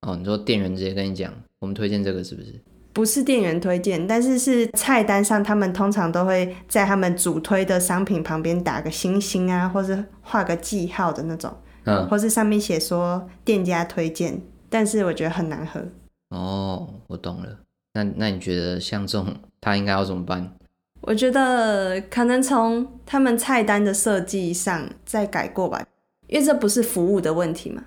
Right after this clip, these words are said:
Speaker 1: 对。
Speaker 2: 这是产品本身的问题。那他们在设计饮料或是在想要推出新饮料的时候，他们也要先做一点测试嘛，
Speaker 1: 对。
Speaker 2: 要测试大家喜不喜欢，就市场调查嘛。如果喜欢再推出，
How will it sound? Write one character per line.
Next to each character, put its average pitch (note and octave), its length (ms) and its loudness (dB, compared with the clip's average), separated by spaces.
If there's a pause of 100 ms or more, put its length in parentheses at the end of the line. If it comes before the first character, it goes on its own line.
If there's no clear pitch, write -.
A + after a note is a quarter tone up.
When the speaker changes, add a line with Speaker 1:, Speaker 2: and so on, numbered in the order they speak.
(120)
Speaker 1:
对。 - 180 2
Speaker 2:
这 C4+ 140 2
是 C4 60 2
产 F#3 280 0
品 F3 240 -2
本 F3+ 180 -4
身 D#3+ 200 -4
的 D#3+ 100 -4
问 E3 180 -4
题。 - 180 -14 (300)
那 C4+ 180 2
他 C4+ 140 2
们 A3 400 2 (280)
在 B3 240 2
设 A#3 340 4
计 A3+ 280 0
饮 D#3+ 200 -2
料 G3 220 2
或 G3+ 120 2
是 G3+ 140 0
在 G3+ 400 0 (120)
想 F#3+ 240 0
要 G#3+ 80 2
推 A3 200 2
出 A3+ 160 2
新 A3 300 2
饮 F3 200 0
料 F3+ 200 4
的 D#3 100 0
时 - 200 -6
候， F3 140 -2
他 F3+ 140 -2
们 A3 180 4
也 E3 140 0
要 F3 420 -2
先 G#3 220 0
做 G3+ 220 0
一 - 20 -2
点 D#3+ 160 -4
测 F3 280 -4
试 - 280 -4
嘛， C3 60 -8 (380)
Speaker 1:
对。 G#3+ 100 2
Speaker 2:
要 A3+ 120 4
测 A3+ 300 2
试 A3 180 0
大 G#3 200 2
家 F#3 200 0
喜 - 180 -4
不 F3 120 -6
喜 - 220 -6
欢， E3+ 280 -4 (360)
就 A#3+ 100 -2
市 A3+ 200 2
场 D#3 200 -4
调 F3+ 180 2
查 D#3 180 -4
嘛。 C#3 180 -8 (280)
如 C4 100 0
果 D4 80 6
喜 F3+ 280 2
欢 G3 160 2
再 G#3+ 120 4
推 F#3+ 220 0
出， E3+ 320 -4